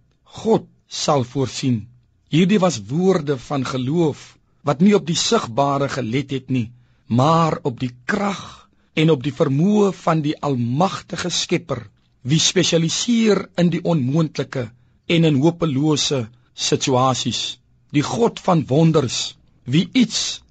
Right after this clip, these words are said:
uit niks kan skep nie. Die Here sal voorsien. Terwyl hulle twee opstap na die plek om te offer, was die Here alreeds besig om 'n ram voor te berei wat geoffer kon word.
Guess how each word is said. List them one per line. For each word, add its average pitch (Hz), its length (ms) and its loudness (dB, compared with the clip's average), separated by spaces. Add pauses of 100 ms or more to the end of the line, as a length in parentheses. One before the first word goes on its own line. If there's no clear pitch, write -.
uit 170 220 0
niks 147 360 0
kan 143 220 -2
skep - 420 -4
nie. 107 140 -2 (480)
Die 139 180 2
Here 139 480 2 (280)
sal 135 280 0
voorsien. 127 600 -2 (440)
Terwyl 165 460 4
hulle 165 180 4
twee 170 240 0
opstap 180 460 -2 (260)
na 135 160 0
die 139 140 -4
plek 175 420 -4
om 123 140 -4
te - 100 -6
offer, 139 380 -4 (360)
was 127 300 0
die 135 220 2
Here 151 500 2 (380)
alreeds 170 840 0 (220)
besig 147 640 0 (480)
om 160 220 4
'n 143 180 2
ram 165 240 2 (120)
voor 170 460 0
te 165 140 -2
berei 127 480 -2 (500)
wat 131 200 -2
geoffer 139 480 -2
kon 123 300 0
word. 113 340 -4